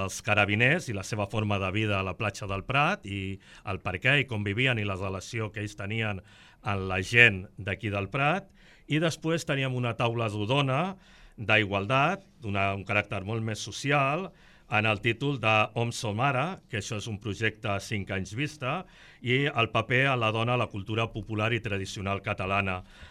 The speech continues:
on teníem vàries invitades tant d'aquí del Prat com de Barcelona, de Sant Feliu, persones, dones,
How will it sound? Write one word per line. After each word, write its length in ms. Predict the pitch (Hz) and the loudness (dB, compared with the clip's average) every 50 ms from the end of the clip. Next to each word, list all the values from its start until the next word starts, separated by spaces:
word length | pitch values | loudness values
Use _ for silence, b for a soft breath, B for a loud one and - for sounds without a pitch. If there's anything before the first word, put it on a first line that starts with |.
| B B | B B
on 260 | - 123 123 131 135 | 4 6 6 6 4
teníem 680 | 131 - 113 110 113 113 113 117 117 120 123 127 123 123 - - _ - - - | 4 2 2 4 6 6 6 6 6 4 2 0 -4 -6 -10 -14 _ -20 -18 -16
vàries 480 | - 95 110 113 113 110 110 107 - | -4 2 2 2 4 4 0 0 0
invitades 840 | 117 110 107 110 101 - 110 110 107 110 117 120 123 120 - - - b b b b b b - - | -2 0 0 0 2 4 4 4 4 2 2 0 0 -2 -4 -8 -14 b b b b b b -2 2
tant 160 | 120 123 120 107 | 2 2 4 4
d'aquí 300 | 110 104 - 117 110 104 | 0 0 2 0 0 2
del 160 | 104 101 98 | 2 0 0
Prat 400 | - - 139 151 165 180 180 - - | 2 2 4 4 4 4 0 -2 -6
com 240 | - 110 110 113 113 113 | -6 -6 -6 -4 -2 -2
de 80 | 110 101 95 | -2 0 -2
Barcelona, 720 | 101 98 - - 123 107 110 123 131 135 135 139 135 139 | -2 -6 -6 -4 -2 0 2 2 2 2 2 2 0 0
de 80 | 123 107 | -2 -4
Sant 240 | - - 104 98 - | -4 -6 -6 -6 -4
Feliu, 480 | - 123 123 131 135 139 147 156 156 156 B B B B B B B - | -4 0 2 4 4 4 4 2 0 -4 B B B B B B B -4
persones, 560 | 104 101 - - 110 107 110 113 120 123 107 95 101 | -4 -2 0 0 0 2 4 4 2 2 0 0 4
dones, 420 | 120 123 127 139 151 175 185 - | 4 6 6 6 4 2 0 -4